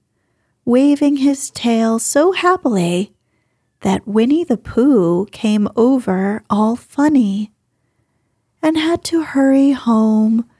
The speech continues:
for a little snack of something to sustain him. And,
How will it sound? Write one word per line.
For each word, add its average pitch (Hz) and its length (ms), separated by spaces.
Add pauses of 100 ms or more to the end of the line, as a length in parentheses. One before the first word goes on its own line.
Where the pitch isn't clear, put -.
(280)
for - 220
a 185 100
little 196 380
snack 196 880
of 202 100
something 220 880 (440)
to 226 160
sustain 196 680
him. 185 420 (1400)
And, 185 520